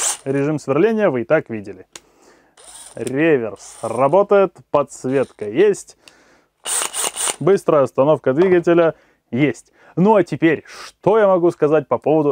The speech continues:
этого чудо техники? Ну, для начала переносимся в новую мастерскую. Теперь можно и порассуждать. Значит, аккумулятором ставлю зачет. Банки Л Джи делает хорошие, плюс здесь они действительно по три тысячи миллиампер.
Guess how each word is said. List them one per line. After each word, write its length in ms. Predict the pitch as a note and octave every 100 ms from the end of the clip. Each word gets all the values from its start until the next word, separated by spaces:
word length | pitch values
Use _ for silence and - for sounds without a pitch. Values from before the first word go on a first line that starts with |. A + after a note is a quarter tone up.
| -
этого 400 | A#2+ B2 A#2 A2 -
чудо 260 | F3 E3
техники? 480 | C#3+ A#2 - - - _ _ _ _ _ _ _ _ _ -
Ну, 140 | G#3
для 160 | E3 D3
начала 340 | C#3 F#3 F#3+
переносимся 680 | D#3 A#2 A2+ C#3 C3+ B2+ G#2
в 120 | F#2+
новую 240 | C3 B2
мастерскую. 580 | A#2 - G#2 - _ - _ _
Теперь 240 | - A#3+
можно 240 | F3+ D3+ C#3
и 120 | C3+
порассуждать. 600 | - G#2+ - G#2 F#2 _ _ _ _ - _ _ _ _ -
Значит, 360 | C3+ - - _
аккумулятором 800 | - C3+ D3+ C#3 D#3+ F3 A2+ G2+
ставлю 360 | - C3 A2+ A2
зачет. 520 | A2+ A#2 G2 A2+ - _ _ _ _ -
Банки 420 | A#2 C#3 C3+ C3+
Л 160 | A#2+ A#2
Джи 140 | A#2+
делает 320 | A2+ A#2 A#2
хорошие, 500 | A#2 D3 G3 - G2+
плюс 420 | F2 C#3+ E3 - _ -
здесь 280 | G2+ A2+ B2
они 140 | A2
действительно 380 | G#2+ D#3+ D3 C#3
по 240 | - B2
три 280 | - A#2 C3+
тысячи 460 | C3+ A2+ - B2 A#2+
миллиампер. 760 | A#2 G#2+ G#2 G2+ G2 F#2+ E2+